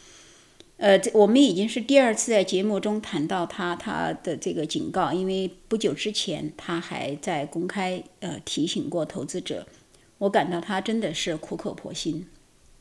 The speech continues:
他认为呢，虽然市场看起来是普遍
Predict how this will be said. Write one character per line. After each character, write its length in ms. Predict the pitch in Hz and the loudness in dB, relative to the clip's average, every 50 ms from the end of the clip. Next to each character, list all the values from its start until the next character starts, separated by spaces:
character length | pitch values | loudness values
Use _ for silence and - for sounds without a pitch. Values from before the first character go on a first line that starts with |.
| _ _ _ _ _ _ _ _ _ _ _ - _ _ _ _ _ _ _ _ _ - - _ _ _ _ _ | _ _ _ _ _ _ _ _ _ _ _ -20 _ _ _ _ _ _ _ _ _ -20 -20 _ _ _ _ _
他 220 | - - 302 285 294 | 2 6 8 10 12
认 180 | 311 330 311 294 | 12 12 12 12
为 140 | 262 240 | 10 8
呢， 160 | 233 233 233 240 | 6 6 4 4
虽 220 | - - 294 294 | 4 6 6 8
然 200 | 277 233 220 226 | 8 8 6 4
市 260 | 247 - - - 269 | 2 2 0 0 -2
场 460 | 233 - - 220 160 - 139 - - - - - | -2 -2 -2 -2 -2 -2 -2 -6 -8 -12 -10 -4
看 240 | - 285 269 247 247 | 0 2 4 4 4
起 160 | - - 190 | 4 2 2
来 120 | 156 170 | 2 2
是 120 | 196 - 226 | 0 -2 -4
普 220 | 220 - - 165 | -6 -4 -4 -4
遍 240 | 147 180 180 180 180 | -2 0 0 0 0